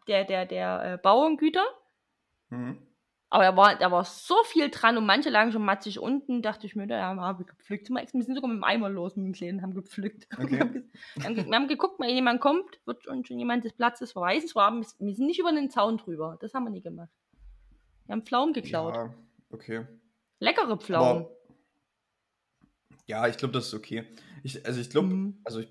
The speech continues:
Speaker 2: komme ja auch vom Dorf. Und
Speaker 1: Mhm.
Speaker 2: früher war das auch so, dass da an gewissen Straßen oder so, so, ich sag mal, Landwegen
Speaker 1: Mhm.
Speaker 2: sozusagen auch so
Speaker 1: Mhm.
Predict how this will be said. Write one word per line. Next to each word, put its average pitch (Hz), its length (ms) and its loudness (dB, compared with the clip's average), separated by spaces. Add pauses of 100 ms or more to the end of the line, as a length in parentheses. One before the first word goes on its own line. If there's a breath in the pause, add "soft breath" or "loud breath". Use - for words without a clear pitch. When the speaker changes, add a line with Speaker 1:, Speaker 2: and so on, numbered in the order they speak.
(160)
Speaker 2:
komme 127 200 -2
ja - 40 -2
auch 120 60 -8
vom 131 300 -4
Dorf. 117 320 -8 (220 soft breath)
Und 214 140 2
Speaker 1:
Mhm. 240 140 4
Speaker 2:
früher 143 160 4
war - 80 2
das 165 120 -2
auch 147 120 -2
so, 151 100 -2
dass 139 180 -2
da 117 80 0
an 117 140 -2
gewissen 120 800 -8
Straßen 120 880 -4
oder 113 140 -6
so, 113 500 -6
so, 110 400 -10 (120)
ich 135 120 -18
sag - 160 -8
mal, 113 320 -8 (200)
Landwegen 131 840 -4
Speaker 1:
Mhm. 285 120 2
Speaker 2:
sozusagen 117 480 -6
auch 113 120 -8
so 123 120 -4
Speaker 1:
Mhm. 113 140 -10